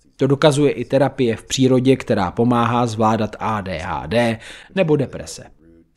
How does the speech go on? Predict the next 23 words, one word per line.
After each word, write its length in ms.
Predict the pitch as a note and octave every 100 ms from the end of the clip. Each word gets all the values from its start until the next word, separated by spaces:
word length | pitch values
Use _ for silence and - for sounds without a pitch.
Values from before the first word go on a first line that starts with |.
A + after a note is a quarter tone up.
| -
Lidé, 320 | D3 D#3+ F3
kteří 260 | F3 E3 E3
se 120 | D3+
věnují 380 | C#3+ E3 F3 C3
houbám, 560 | C3 D3+ D#3+ D#3+ D#3+
jsou 160 | D#3+ F3+
většinou 500 | G3 - G#3+ G3+ F3+
z 60 | D3
dekriminalizace 920 | D#3+ E3 F3+ F3 D#3+ C#3+ C#3+ - B2
psilocybinu 760 | - F3 F3 E3+ D3+ D#3+ E3
nadšení. 680 | E3 D#3 - D3+ G#2 D2 - - - - - - -
Myslím 340 | C3+ A#2 C3 A#2+
si, 140 | C#3
že 160 | A#2+ A2
válka 360 | A2 D3+ -
proti 300 | C3+ C3 A#2
drogám, 500 | G2+ A#2 A#2+ B2+ C#3
a 60 | A#2+
to 120 | -
zejména 480 | G2 A#2 B2 B2 B2
ve 100 | A2+
Spojených 460 | - C3 B2 A2+ -
státech, 580 | C3+ C3 B2+ C#3 C3